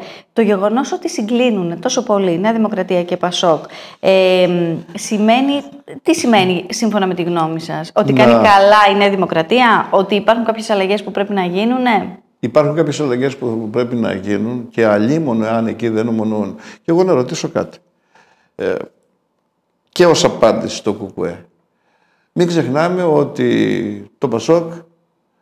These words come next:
Speaker 2: ήταν αυτό που δημιούργησε το Εθνικό Σύστημα Υγείας στη χώρα μας.
Speaker 1: Το
Speaker 2: Ήταν
Speaker 1: συ.
Speaker 2: αυτό που δημιούργησε
Speaker 1: Με
Speaker 2: τα
Speaker 1: τον
Speaker 2: κέντρα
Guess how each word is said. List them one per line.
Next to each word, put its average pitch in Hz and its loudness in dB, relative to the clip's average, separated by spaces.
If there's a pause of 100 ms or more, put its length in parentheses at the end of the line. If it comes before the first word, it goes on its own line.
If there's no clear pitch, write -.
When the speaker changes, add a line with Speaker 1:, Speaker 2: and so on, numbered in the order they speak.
(200)
Speaker 2:
ήταν 147 -2
αυτό 151 -4
που 165 -2
δημιούργησε 160 -2
το 165 -6
Εθνικό 127 -6
Σύστημα 135 -8
Υγείας 135 -6
στη 139 -20
χώρα 104 -6
μας. 90 -20 (460)
Speaker 1:
Το - -8
Speaker 2:
Ήταν 175 0
Speaker 1:
συ. 135 0
Speaker 2:
αυτό 170 0
που 160 -4
δημιούργησε 135 -2
Speaker 1:
Με 220 -2
Speaker 2:
τα 226 0
Speaker 1:
τον 220 4
Speaker 2:
κέντρα 208 2